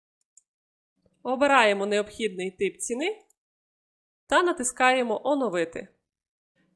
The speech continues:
Якщо ж ви хочете не перецінити відносно базової ціни, а зменшити або збільшити уже вказану ціну на певний відсоток,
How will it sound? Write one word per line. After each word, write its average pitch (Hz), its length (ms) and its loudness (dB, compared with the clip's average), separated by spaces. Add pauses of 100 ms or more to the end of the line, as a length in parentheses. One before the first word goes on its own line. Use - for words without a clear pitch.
Якщо 233 340 -2
ж 339 60 -2
ви 339 100 0
хочете 220 540 -2
не 233 200 -2
перецінити 285 760 0
відносно 226 460 -4
базової 233 540 0
ціни, 233 400 -6 (360)
а 269 140 4
зменшити 247 760 -2
або 208 280 0
збільшити 247 600 -6
уже 220 260 -4
вказану 214 560 -2
ціну 247 300 -4
на 277 120 -2
певний 233 380 -4
відсоток, 214 580 -4